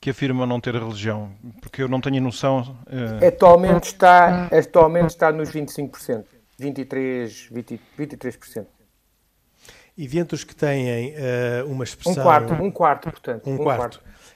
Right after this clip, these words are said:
Speaker 3: E, e dos que, eh, se afirmam com convicções religiosas, quais são os grupos religiosos com maior impacto na, neste processo eleitoral?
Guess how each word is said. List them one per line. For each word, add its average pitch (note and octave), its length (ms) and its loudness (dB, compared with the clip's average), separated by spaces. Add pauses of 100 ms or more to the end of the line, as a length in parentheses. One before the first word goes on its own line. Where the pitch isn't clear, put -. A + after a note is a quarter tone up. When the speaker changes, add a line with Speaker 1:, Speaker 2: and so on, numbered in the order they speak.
Speaker 3:
E, D3 140 -4
e E3 180 -6
dos E3+ 160 -6
que, E3 400 -2
eh, D3+ 160 -2
se D3 560 -6
afirmam C3 500 -6
com C3+ 360 -2
convicções C3+ 560 -6
religiosas, A#2+ 800 -10 (360)
quais C#3+ 240 -6
são D#3 160 0
os C3 120 -2
grupos D3+ 240 -6
religiosos C3 420 -8
com C3+ 140 -8
maior C3 340 -4
impacto C3 720 -6
na, B2 400 -6 (760)
neste B2+ 280 -8
processo - 340 -10
eleitoral? A2 460 -12